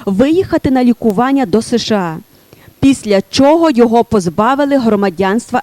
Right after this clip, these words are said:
С Р С Р. Виїхати за кордон дозволили також Вінсові, Строкатій,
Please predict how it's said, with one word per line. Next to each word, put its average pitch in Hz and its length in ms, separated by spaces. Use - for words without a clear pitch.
С 202 200
Р 185 180
С 196 180
Р. 156 160
Виїхати 311 600
за 240 140
кордон 240 560
дозволили 330 580
також 302 540
Вінсові, 220 760
Строкатій, 269 920